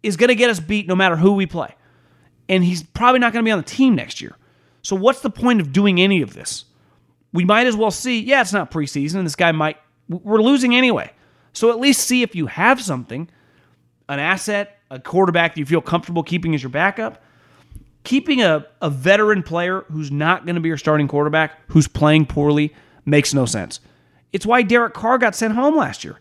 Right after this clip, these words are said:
It's like, bro, you're not gonna be on the team next year. And they went with, what's his name? Stidham, who, ironically, they didn't even end up s-, re-signing.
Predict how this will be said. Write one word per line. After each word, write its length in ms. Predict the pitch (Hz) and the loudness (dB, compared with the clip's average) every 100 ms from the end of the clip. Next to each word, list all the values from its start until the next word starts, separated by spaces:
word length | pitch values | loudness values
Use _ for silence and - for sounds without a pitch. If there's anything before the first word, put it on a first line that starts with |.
| _ | _
It's 80 | - | -8
like, 100 | 180 | -4
bro, 120 | 180 | -2
you're 120 | 196 | -2
not 240 | 180 202 202 | 0 0 0
gonna 140 | 202 | 0
be 60 | 185 | 0
on 60 | 160 | -2
the 60 | |
team 220 | 180 240 | -2 -2
next 240 | 269 - - | -4 -8 -16
year. 160 | - - _ _ _ _ _ - | -18 -20 _ _ _ _ _ -2
And 100 | 151 | 2
they 100 | 170 | 4
went 240 | 180 190 | 4 2
with, 160 | 196 185 | 0 0
what's 220 | 208 247 | 0 0
his 140 | - | -2
name? 220 | 104 - - _ _ _ - | -4 -12 -18 _ _ _ -16
Stidham, 400 | - 254 - - _ _ _ - _ _ | 0 2 0 -4 _ _ _ -20 _ _
who, 320 | - 143 147 | 2 4 4
ironically, 520 | 139 139 156 175 185 | 2 2 2 2 4
they 60 | 185 | 4
didn't 160 | 190 208 | 4 4
even 160 | 208 | 2
end 100 | 220 | 0
up 60 | 220 | -2
s-, 160 | 185 | -6
re-signing. 580 | 208 202 220 214 311 - | -10 -6 -2 0 0 0